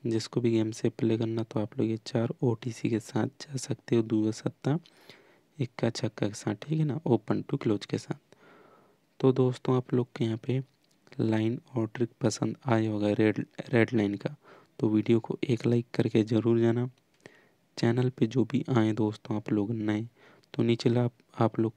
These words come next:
को रेड कलर का दोस्तों सब्सक्राइब वाला बटन दिखाई दे रहा होगा, तो उसको दबा के ज़रूर जाना, ठीक है। और उसके साइड में दोस्तों घंटी का आइकन होगा,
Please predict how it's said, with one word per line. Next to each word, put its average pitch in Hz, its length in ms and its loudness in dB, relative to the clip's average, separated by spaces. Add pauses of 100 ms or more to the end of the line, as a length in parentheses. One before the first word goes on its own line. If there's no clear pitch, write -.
को 123 220 0 (500)
रेड 117 300 4
कलर 107 320 4
का 110 160 2
दोस्तों 107 440 0
सब्सक्राइब - 580 -2
वाला 107 200 2
बटन 104 360 0
दिखाई 113 300 0
दे 123 140 -4
रहा 120 100 2
होगा, 123 260 0 (540)
तो - 60 -2
उसको - 240 0
दबा 104 220 -2
के 107 180 -2
ज़रूर 117 340 0
जाना, 120 200 2
ठीक 135 260 -2
है। 139 100 2 (460)
और 139 100 0
उसके 135 260 -6
साइड 131 240 0
में 131 120 2
दोस्तों 123 420 0
घंटी 110 380 -4
का 110 120 -2
आइकन 107 280 -4
होगा, 120 300 -2